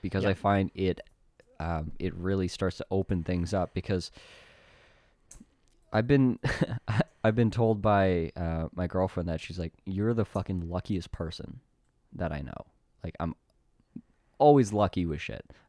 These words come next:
Speaker 1: I always get the thing that I need when I need it from the place I need it from, and it's just like, I'm always getting lucky. But it's like, that's not really what's happening.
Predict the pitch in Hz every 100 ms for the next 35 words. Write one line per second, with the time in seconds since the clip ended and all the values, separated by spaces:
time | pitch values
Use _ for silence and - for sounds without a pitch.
0 | - 95 117 107 110 104 - - - -
1 | - 104 117 123 120 101 92 95 92 -
2 | - - 80 95 107 104 92 90 90 87
3 | - - 85 - 87 87 87 85 82 85
4 | - 71 73 - 80 - 85 78 - 78
5 | 82 - 87 82 - 80 78 71 71 -
6 | - - 101 98 110 98 - _ _ _
7 | - 101 120 - 117 120 104 110 117 98
8 | 92 - 143 139 98 82 80